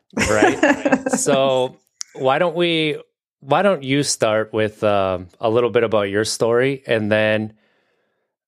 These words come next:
Speaker 1: I think we'll, we'll just have a conversation around it about being sober,
Speaker 2: Yeah.
Speaker 1: going through the emotions, really, and the, everything that comes with it. We'll see where it goes.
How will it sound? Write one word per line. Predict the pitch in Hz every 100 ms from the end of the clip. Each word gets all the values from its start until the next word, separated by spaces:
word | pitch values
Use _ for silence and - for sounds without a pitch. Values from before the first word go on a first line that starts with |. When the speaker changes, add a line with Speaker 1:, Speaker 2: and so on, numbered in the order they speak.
| _
Speaker 1:
I | 117
think | 117 120 117
we'll, | 117 120
we'll | 127
just | 135 147
have | 151 135
a |
conversation | 127 135 127 117 127 127 110
around | 92 92 90
it | 87
about | 87 104 92
being | 123 110
sober, | - 101
Speaker 2:
Yeah. | 101 90 87 -
Speaker 1:
going | 110 123
through | - 123
the | 107 104 101 -
emotions, | 107 98 98 98 - 92 85 87
really, | 95 101 98 92 90 - _ _ _ _ _ _ _ _ _ _ _ _ _ _
and | 117 113 101 101 _ _
the, | - 110
everything | 120 139 143 131
that | 104
comes | 117 95
with | 92 92
it. | 85 82 -
We'll |
see | 95 120
where | 117 104
it |
goes. | - 82 78 -